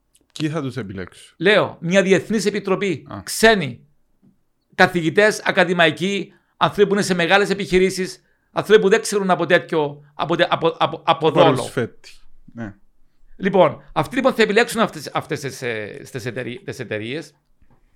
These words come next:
Speaker 2: τους, ε, τα, αυτά τα άτομα, και ο πρόεδρος της Δημοκρατίας μέσα εκείνον τον κατάλογο τε-, των τριάντα ατόμων να έχει το συνταγματικό δικαίωμα να διορίσει τους είκοσι. Έτσι γίνονται οι δουλειές.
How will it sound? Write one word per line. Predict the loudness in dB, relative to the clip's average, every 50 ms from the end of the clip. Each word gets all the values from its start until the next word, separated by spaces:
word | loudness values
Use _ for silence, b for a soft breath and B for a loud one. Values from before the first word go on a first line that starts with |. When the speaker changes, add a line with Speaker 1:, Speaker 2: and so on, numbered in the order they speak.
| _ _ _ -14 -10
Speaker 2:
τους, | -6 -6 -4 -4
ε, | -4 -4 -4 -6 -6 -4
τα, | -2 -2
αυτά | -2 -2 -4
τα | -2 -2
άτομα, | -2 -2 -2 -4 -6 -6 -8 -10 b b b b b b b b b b b _
και | 2 2 4
ο |
πρόεδρος | 4 2 2 4 2
της | 2 2
Δημοκρατίας | 0 -2 0 0 2 2 2 2 2
μέσα | 0 0 -2
εκείνον | -2 -2 -4 -4 -6
τον | -4 -4
κατάλογο | -4 -4 -2 -2 -4 -6
τε-, | -6 -10 -12 -14 -20 _ _ _ _ _ _
των | -6 -4 -2
τριάντα | 2 2 2 2 2 0
ατόμων | -2 -2 -2 -2 -4 -6 -10 -14 _ _ _ _ _ _ _ _ _ _
να | -4 -2
έχει | -2 0
το | 0 0
συνταγματικό | 0 0 -2 -4 -4 -2 -2 -2 -2 -2 -2 -2 -2
δικαίωμα | -2 -2 -4 -4 -2 0 0 0 -2 -6 -8 -10 -14 _ _ _ _ _ _ _ _
να | 0 2 2 4
διορίσει | 4 4 2 2 0 -2
τους | -4 -4 -6
είκοσι. | -4 -4 -4 -4 -4 -8 -12 -18 _ _ _ _ _ _ _ _ _ _ _ _ b b b b b
Έτσι | _ 2 2 2 2 0 -4 -4
γίνονται | -4 -2 -2 0
οι |
δουλειές. | 0 0 0 0 0 -2 -2 -2 -6 -10 b